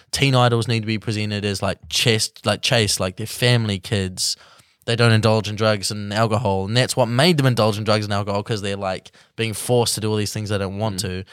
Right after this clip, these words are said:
Speaker 1: It still happened today, like, guys like Justin Bieber and stuff, but he was, he's a very old school sort of, I feel like he's more of an exception now than a rule,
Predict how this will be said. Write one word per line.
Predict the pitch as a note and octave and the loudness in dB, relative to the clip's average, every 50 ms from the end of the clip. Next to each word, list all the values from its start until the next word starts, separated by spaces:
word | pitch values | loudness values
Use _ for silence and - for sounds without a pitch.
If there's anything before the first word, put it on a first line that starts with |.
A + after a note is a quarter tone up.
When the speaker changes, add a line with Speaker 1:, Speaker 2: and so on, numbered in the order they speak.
| - - - | -20 -12 -8
Speaker 1:
It | - | -4
still | - - F3+ | 0 2 2
happened | D#3 D#3 C3 B2+ A#2 | 4 2 2 -2 -2
today, | - A2+ A#2 A2+ G#2+ G2 | 2 2 4 4 4 2
like, | G2+ G2 F2+ - _ _ _ _ _ _ | 0 -2 -4 -6 _ _ _ _ _ _
guys | - A2+ G2+ G2+ - | 2 2 2 2 0
like | G2 F2 | -4 -6
Justin | - G2 A2 - - F#2 | -6 -8 -8 -8 -6 -6
Bieber | G2 G2+ G2+ | -4 -4 -4
and | G2+ F#2+ | -6 -8
stuff, | - - - G2+ | -8 -8 -8 -8
but | - G#2+ | -8 -6
he | - - C#3+ D3 | -2 0 0 2
was, | E3 D3+ - - _ _ _ _ - - _ _ _ _ - | 2 0 0 -2 _ _ _ _ -20 -20 _ _ _ _ 2
he's | D3 F3+ G#3 | 2 4 4
a | B3+ | 2
very | B3+ B3 A#3 - - | 2 2 2 2 4
old | B2+ C#3+ D#3+ D#3+ C#3+ | 4 4 2 2 2
school | - - - - B2+ B2+ B2+ B2+ A#2+ | 2 0 0 0 0 0 0 0 0
sort | - - - B2+ A#2+ A#2 | 0 0 2 2 2 2
of, | A#2 A2 G#2+ G#2 G2 - - - _ _ _ _ _ _ _ - | 2 2 0 -2 -6 -10 -14 -18 _ _ _ _ _ _ _ -4
I | A#2+ | -2
feel | A#2+ - D#3+ | 0 0 2
like | E3+ F3+ D#3+ C#3+ - - _ _ _ _ _ _ _ _ _ | 4 2 2 0 -2 -8 _ _ _ _ _ _ _ _ _
he's | - - D3+ E3 D#3 F3 | 0 2 2 2 2 0
more | E3+ E3+ E3+ | 0 0 2
of | D3+ | 2
an | B2+ | 0
exception | A#2 - - - - - C#3+ - - - A#2+ A2 | 0 0 0 0 0 0 0 -2 -2 -4 -2 -2
now | G#2 G2+ F#2+ | -2 -2 -2
than | F#2 G2 G2 | -2 -4 -4
a | F#2 | -2
rule, | F#2 A2 G#2+ F#2 D#2 - - | 0 0 0 0 -2 -6 -12